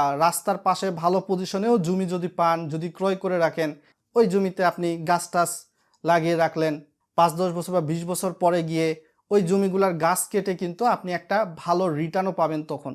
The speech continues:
আর সবার লাস্টে যে কথাটা বলবো সেটি হচ্ছে সঞ্চয়পত্র। আমার জানা অনুসারে সঞ্চয়পত্র হচ্ছে সবচেয়ে নিরাপদ এবং বেস্ট বিনিয়োগ। সরকার তো আর দেউলিয়া হয়ে যাচ্ছে না, আপনার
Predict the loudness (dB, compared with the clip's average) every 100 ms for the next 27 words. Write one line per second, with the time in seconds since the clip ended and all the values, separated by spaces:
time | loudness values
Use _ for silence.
0 | -14 _ _ _ -4 -2 2 4 6 4
1 | 2 0 2 2 0 0 2 2 2 0
2 | -2 -2 -4 -4 -4 -2 0 -2 -4 -8
3 | -14 _ _ _ _ -2 2 2 4 4
4 | 4 2 2 2 2 2 0 0 2 0
5 | 0 0 0 -2 -2 -2 -2 -2 -2 -2
6 | -2 -2 -4 -4 -4 2 2 2 -2 -2
7 | -2 -4 -10 _ _ _ _ 0 2 4
8 | 2 2 4 4 4 4 6 4 4 4
9 | 0 -4 -8 -6 -6 0 0